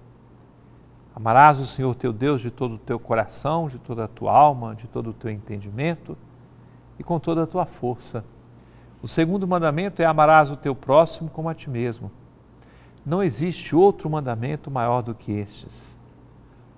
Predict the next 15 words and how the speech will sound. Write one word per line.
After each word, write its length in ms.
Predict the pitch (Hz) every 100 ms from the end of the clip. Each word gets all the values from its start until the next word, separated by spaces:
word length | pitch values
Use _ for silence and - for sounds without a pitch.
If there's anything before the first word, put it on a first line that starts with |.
| -
O 40 |
mestre 380 | 110 131 131 -
da 120 | 120
lei 220 | 113 131
disse 380 | 113 123 113 -
a 40 | 117
Jesus: 520 | 113 98 107 95 -
"Muito 220 | 139 -
bem, 240 | 120 123 131
mestre. 500 | 107 101 - - - - - - - - - _ -
Na 120 | 135
verdade 500 | 147 127 151 170 165
é 40 |
como 260 | - 180 180
disseste. 760 | 170 - 123 113 - - -